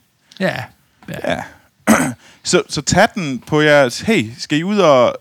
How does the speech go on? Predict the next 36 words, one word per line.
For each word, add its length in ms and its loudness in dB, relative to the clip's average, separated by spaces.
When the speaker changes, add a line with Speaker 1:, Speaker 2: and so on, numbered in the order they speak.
Speaker 2:
ud, 220 -4
skal 180 -6
I 60 -6
med 100 -8
et 80 -12
tog? 400 -8
Skal 200 -10
I 40 -6
ud 100 0
og 80 0
flyve? 440 -4
Hvad 240 -2
end 180 -2
I 20 0
har, 340 2
så 540 2
tag 240 0
den 100 -6
på 120 -4
jeres 180 -4
mobiltelefon, 680 -4
par 100 -4
høretelefoner, 800 -4
og 100 -8
så 80 -8
spil 400 -6
første 500 -6
episode. 520 -8
Altså, 320 0
basically, 360 2
hvor 120 -2
end 220 0
I 40 0
kører 220 0
hen, 260 0
så 200 -8